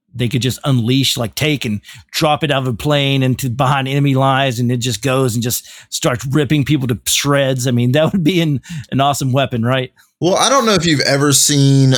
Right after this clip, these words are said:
Speaker 2: uh, Love, Death, and Robots on Netflix. A huge shout out to anybody who's ever seen that. It is amazing. Um, basically, it's kinda like the show Black Mirror. I think more people are probably familiar with that. It's kinda like, uh, Black Mirror in the sense of it's animated shorts,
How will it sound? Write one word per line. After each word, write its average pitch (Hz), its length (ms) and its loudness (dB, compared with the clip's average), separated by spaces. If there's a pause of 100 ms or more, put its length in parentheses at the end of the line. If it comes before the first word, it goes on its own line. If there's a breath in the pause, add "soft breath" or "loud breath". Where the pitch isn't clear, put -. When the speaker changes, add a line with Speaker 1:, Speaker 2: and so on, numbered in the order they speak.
(120)
Speaker 2:
uh, 113 320 0
Love, 139 300 2
Death, 143 220 0
and 101 180 -2
Robots 113 540 0
on 117 220 -4
Netflix. 113 680 -4
A 101 160 -4
huge 123 300 -2
shout 104 300 0
out 104 160 -2
to - 240 -4
anybody 104 340 -2
who's 98 160 -4
ever 90 160 -4
seen 104 240 -2
that. 98 300 -6
It 98 120 -6
is 92 200 -6
amazing. 98 500 -4 (460 loud breath)
Um, 131 280 0
basically, 170 440 0
it's 135 100 0
kinda 156 220 -2
like 143 140 -2
the 131 80 0
show 127 240 2
Black 104 420 -4
Mirror. 101 320 -4
I 98 80 -6
think 104 180 -8
more 98 140 -6
people 101 260 -8
are 87 60 -8
probably 95 260 -6
familiar 101 340 -8
with 90 140 -8
that. 92 200 -4 (200 loud breath)
It's - 100 -6
kinda 196 200 0
like, 196 280 0
uh, 131 200 2
Black 131 280 -2
Mirror 135 200 2
in 127 100 0
the 120 60 0
sense 127 320 0
of 117 180 0
it's 110 400 -4
animated 131 600 0
shorts, - 760 -2